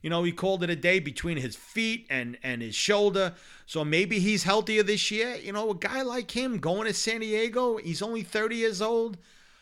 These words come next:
I know he's got a little bit of mileage on him because, you know, he's taken some big hits, but you could protect that guy. Uh, you know, that, that's another guy San Diego could bring in too, because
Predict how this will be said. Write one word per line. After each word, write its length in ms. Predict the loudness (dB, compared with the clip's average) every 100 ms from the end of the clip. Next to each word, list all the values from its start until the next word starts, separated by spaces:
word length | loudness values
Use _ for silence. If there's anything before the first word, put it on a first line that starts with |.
| -12
I 100 | -6
know 160 | -2 0
he's 160 | 0
got 160 | 2 2
a 40 |
little 240 | 4 2 4
bit 100 | 4
of 80 | 4
mileage 400 | 2 2 2 2
on 160 | 0
him 100 | 0
because, 440 | -2 -2 0 0 0
you 60 |
know, 120 | -2 -2
he's 140 | -2
taken 340 | 0 2 0
some 220 | 0 0 4
big 280 | 4 4
hits, 300 | 2 0 0
but 320 | -2 -4 -4 -10 -20 -20 -20 -20 -10
you 140 | -6 -2
could 140 | 0
protect 400 | 0 4 2 4
that 260 | 4 2 2
guy. 420 | 0 0 -2 -6 -10
Uh, 200 | -12 -10
you 140 | -8 -6
know, 160 | -4
that, 220 | -2 -2 -4
that's 240 | -6 -2
another 320 | 2 2 4
guy 220 | 2 0
San 260 | -2 -2 -2
Diego 340 | 0 -2 -2 -6
could 180 | -4
bring 180 | -2 0
in 120 | 0 2
too, 160 | 0
because 420 | 0 -2 -2 -2